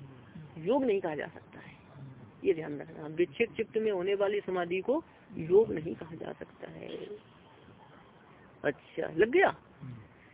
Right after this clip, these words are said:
कि विक्षिप्त चित्त में होने वाली, विक्षेप के कारण खंडित होने वाली समाधि योग की कोटि में नहीं आती है। आगे देखेंगे,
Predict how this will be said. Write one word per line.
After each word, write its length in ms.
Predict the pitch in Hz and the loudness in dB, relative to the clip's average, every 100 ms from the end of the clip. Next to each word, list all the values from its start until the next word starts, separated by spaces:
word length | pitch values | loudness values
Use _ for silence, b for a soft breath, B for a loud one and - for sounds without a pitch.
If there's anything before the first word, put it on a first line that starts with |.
| - | -6
कि 80 | 170 | -2
विक्षिप्त 880 | 160 196 - - 240 - 226 226 220 | 2 2 2 -4 -4 -4 2 2 2
चित्त 440 | 214 - - - 214 | -4 -8 -14 -8 0
में 360 | 202 202 208 | 2 4 4
होने 400 | 202 170 175 180 | 2 0 0 2
वाली, 460 | 175 170 175 220 262 - - - - - - - - - - - | 4 4 4 0 -4 -10 -20 -20 -20 -20 -20 -20 -20 -20 -20 -12
विक्षेप 500 | 151 180 - - 214 214 | 2 2 4 6 6 6
के 120 | 196 185 | 4 4
कारण 400 | 185 185 190 180 | 6 4 4 -2
खंडित 420 | 170 165 190 180 | -2 0 0 0
होने 240 | 170 175 | -2 0
वाली 280 | 175 170 165 | 2 2 0
समाधि 760 | 156 160 156 151 202 240 180 | -2 -4 -4 -2 -4 -2 2
योग 140 | 175 180 - | 4 4 0
की 100 | 180 | -2
कोटि 360 | 165 156 165 | -2 0 2
में 200 | 165 240 392 - 135 | 2 0 -2 -12 -12
नहीं 360 | 170 151 185 196 | -8 -6 -6 -6
आती 300 | - - 165 | -8 -8 -8
है। 500 | 156 - - 175 202 - - - - - - - - - - | -8 -8 -8 -10 -12 -16 -20 -20 -20 -20 -20 -20 -20 -10 0
आगे 200 | 170 180 | 4 6
देखेंगे, 500 | 170 156 160 165 349 | 6 4 4 6 4